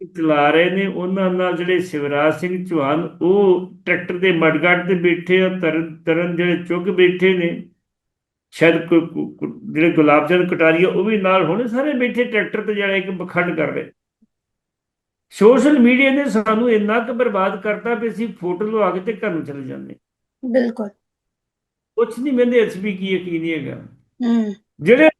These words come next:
Speaker 1: ਪੀੜਤ ਨੇ ਉਹ ਪੀੜਤ ਨੇ, ਉਹਨਾਂ ਤੱਕ ਰਾਹਤ ਸਮੱਗਰੀ ਪ੍ਰੋਪਰ ਹਾਲ ਦੀ ਘੜੀ ਵੀ ਨਹੀਂ ਪੁੱਜ ਰਹੀ। ਰਾਹਤ ਸਮੱਗਰੀ ਜਿੰਨੀ ਆ ਰਹੀ ਹੈ ਨਾ, ਜੇ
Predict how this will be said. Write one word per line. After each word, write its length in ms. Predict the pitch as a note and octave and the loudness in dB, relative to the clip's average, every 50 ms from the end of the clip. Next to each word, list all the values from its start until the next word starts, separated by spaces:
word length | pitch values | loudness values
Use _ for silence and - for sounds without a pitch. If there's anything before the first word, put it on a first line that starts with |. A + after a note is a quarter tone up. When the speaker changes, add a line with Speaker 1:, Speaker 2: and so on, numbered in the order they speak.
| _ _ _ _ _ _ _ _ _ - | _ _ _ _ _ _ _ _ _ -6
Speaker 1:
ਪੀੜਤ 380 | A3+ A3+ A#3+ B3+ C#4+ C#4+ C#4+ | -2 -2 0 0 0 -2 -2
ਨੇ 160 | A#3+ B3 B3+ C#4 | -4 -2 0 0
ਉਹ 100 | D#4 D#4 | 0 -2
ਪੀੜਤ 440 | - - C4+ A#3 A3+ A#3 A3 A3+ | -2 -2 -2 2 4 4 2 2
ਨੇ, 360 | F#3+ F#3+ E3 D3+ - - - _ _ | -2 -8 -8 -8 -10 -12 -16 _ _
ਉਹਨਾਂ 360 | G#3 A#3 B3+ C4+ C#4+ C#4+ C#4+ | -2 -2 0 0 0 0 0
ਤੱਕ 340 | C#4+ C#4+ - C4+ A#3+ - - | -2 -2 -4 -6 -6 -4 -6
ਰਾਹਤ 480 | A#3 G3 F#3 F#3 G3+ A#3+ C4 A#3 C4+ A3 | -4 -2 0 0 2 2 0 -2 -4 -8
ਸਮੱਗਰੀ 580 | - - G#3+ G3+ G3 F#3 F3+ G#3 A3 A#3+ B3 | -6 -6 -4 -2 -2 -2 -2 -2 -2 -2 -4
ਪ੍ਰੋਪਰ 580 | B3 - - G#3 G3+ G3 G3 G3 - A#3 A#3+ A3+ | -6 -8 -6 -2 -2 -2 -2 -2 -2 0 0 0
ਹਾਲ 380 | F#3 F#3+ G3+ G3 F3+ E3 D#3 D#3+ | 2 2 2 2 2 0 0 -2
ਦੀ 180 | G#3+ A3+ F#3+ - | -4 -6 -4 -4
ਘੜੀ 200 | G#3 F#3+ F#3+ G#3 | -4 -2 -4 -4
ਵੀ 160 | G3 A3+ A3 F#3+ | -4 -4 -4 -4
ਨਹੀਂ 360 | F#3 F3+ E3+ G3+ A#3 A3 F#3+ | -4 -4 -2 -2 -2 -2 -4
ਪੁੱਜ 220 | G3 F#3+ F3 F3+ | -4 -4 -4 -4
ਰਹੀ। 280 | F3+ G3+ A#3 A3 F3+ D#3+ | -4 -4 -6 -6 -6 -6
ਰਾਹਤ 280 | E3+ F3 G3+ B3 B3 | -4 -2 0 -2 -2
ਸਮੱਗਰੀ 340 | - - G3 F#3+ F#3 F#3+ G#3+ | -2 -6 -6 -6 -6 -6 -8
ਜਿੰਨੀ 420 | F3+ E3+ F3+ F3 G3 A3 A3 G3 - | -6 -4 -4 -2 -2 -2 -2 -4 -4
ਆ 180 | D#3 D#3+ D#3+ F3+ | -4 0 0 2
ਰਹੀ 200 | G#3 A#3 A3 F#3 | 2 2 0 0
ਹੈ 60 | D#3+ | -2
ਨਾ, 280 | D3 D#3+ F#3 G3 - - - - _ _ _ _ _ _ _ _ _ _ _ _ _ _ _ _ _ _ - | -4 -6 -8 -10 -12 -16 -20 -20 _ _ _ _ _ _ _ _ _ _ _ _ _ _ _ _ _ _ -14
ਜੇ 260 | C#3+ D3 G3+ B3 C#4+ | -2 2 4 4 4